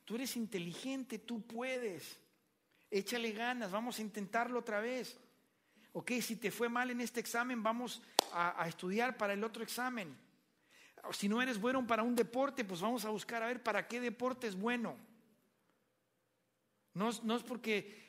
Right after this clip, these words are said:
es hispano, nomás juega fútbol, soccer. No, pues hay un montón de otros. "Ah, que no le gusta la pelota". No, pues hay otro montón de deporte que se juega con pelota.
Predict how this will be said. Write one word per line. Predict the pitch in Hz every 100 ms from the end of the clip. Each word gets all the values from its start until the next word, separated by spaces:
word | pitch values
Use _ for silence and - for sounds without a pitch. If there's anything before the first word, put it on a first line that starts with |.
| -
es | 196 190 214
hispano, | 175 - 220 247 233
nomás | 220 220
juega | 226 233 226 202 - - - _ -
fútbol, | 247 233 220 202 180 -
soccer. | 240 254 - 151
No, | 185 302 349 285
pues | 202
hay | 254
un | 277
montón | 254 262 277
de | 294
otros. | 269 269 202 -
"Ah, | 170 170 180 175
que | -
no | 180 180
le | 175
gusta | 170 175 180
la | 165 165
pelota". | 170 175 165
No, | 180 226
pues | 208 147 - - -
hay | 180 214
otro | 226 220
montón | 185 180 - 233 254
de | 247
deporte | 220 220 233 233 220
que | 190
se | 170
juega | 185 208
con | 208 190
pelota. | 190 220 220 151